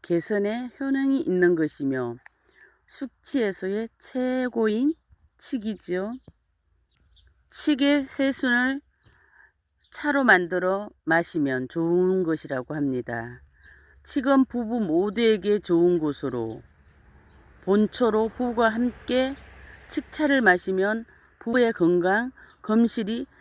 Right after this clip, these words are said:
칡넝쿨처럼 단단해지는 것이라고 하네요. 오늘 칡,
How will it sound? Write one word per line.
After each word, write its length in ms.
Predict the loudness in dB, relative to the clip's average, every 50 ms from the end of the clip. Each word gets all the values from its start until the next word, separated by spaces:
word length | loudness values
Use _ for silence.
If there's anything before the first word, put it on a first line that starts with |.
| -20 -20 -20 -20 -20 -20 _ _ -10
칡넝쿨처럼 1200 | 0 4 6 8 8 8 8 6 4 2 0 -4 -6 -6 -6 -4 -2 0 0 0 -2 -4 -6 -10 _ -10
단단해지는 1120 | -6 -4 -2 -2 0 0 0 -2 0 0 -2 -2 -2 -2 -4 -6 -6 -4 -2 0 0 0
것이라고 800 | 0 -2 -4 -6 -6 -6 -4 -4 -4 -8 -8 -8 -8 -6 -8 -10 _ _ _ _ _ _ _ _ _ _ _ _ _ _ _ _ _ -20 -20 _
하네요. 680 | -10 -6 -2 -2 -2 0 0 0 0 -2 -2 -4 -6 -8 -16 _ -20 _ _ _ -20 -20 -20 -20 -20 -20 -20 -20 -20 -20 -20 -20 -20 -20 -10 0
오늘 520 | 2 4 6 6 4 4 2 0 -2 -6 _ _ _ _ -20 -20 _ -18 -14
칡, 280 | -8 -4 -2 -2 -2